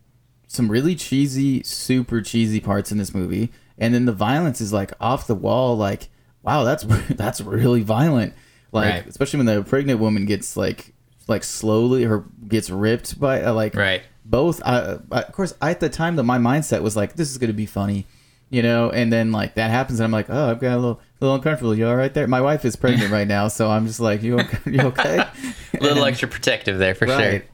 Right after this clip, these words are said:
Speaker 1: And so, and she was like, "Oh, that was brutal." And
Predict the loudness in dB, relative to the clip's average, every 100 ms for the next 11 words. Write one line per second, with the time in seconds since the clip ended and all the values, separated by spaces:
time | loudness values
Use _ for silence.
0 | -18 -4 -2 0 0 -2 -6 -10 -20 -16
1 | -4 0 2 2 0 -2 -4 -2 -2 -2
2 | 0 2 2 0 -2 0 2 0 -6 -20
3 | -20 _ -4 -2 0 2 2 0 -2